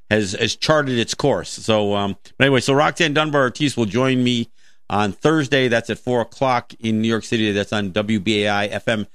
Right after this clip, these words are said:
ninety-nine point five in New York City, or on, uh, at W W W dot W B A I dot org. And of course, just like with this show, we stream that show, uh, video of that show, uh, via Facebook Live on, uh, on my group pages. So,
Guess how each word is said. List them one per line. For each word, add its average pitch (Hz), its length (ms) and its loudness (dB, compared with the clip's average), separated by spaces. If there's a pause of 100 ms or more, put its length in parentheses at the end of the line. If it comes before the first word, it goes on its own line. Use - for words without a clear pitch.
(200)
ninety-nine 113 380 0
point 110 240 -4
five 107 320 -4
in 98 100 -2
New 104 80 0
York 107 160 -2
City, 135 340 -2 (340)
or 117 480 0 (300)
on, 107 500 -2 (160)
uh, 98 340 -4 (180)
at 143 460 -2 (180)
W 123 280 -2
W 117 320 -2
W 120 260 -2
dot 110 340 -2
W 113 300 -2
B 110 220 0
A 107 180 0
I 101 280 0 (120)
dot 101 200 -2
org. 101 200 -2
And 117 80 0
of - 80 -8
course, 143 240 0 (320)
just 139 160 2
like 151 100 4
with 139 120 0
this 147 120 2
show, 143 220 2
we 123 140 -2
stream 131 560 -2
that 120 280 0
show, 117 400 -2 (380)
uh, 101 120 0
video 131 220 2
of 117 60 -2
that 113 160 0
show, 110 460 -2
uh, 110 80 -4
via 120 180 0
Facebook 123 380 -2
Live 104 340 0
on, 101 240 -2
uh, 95 220 -2
on 98 120 -2
my 95 120 0
group 95 200 -4
pages. 87 360 -4
So, 92 220 -2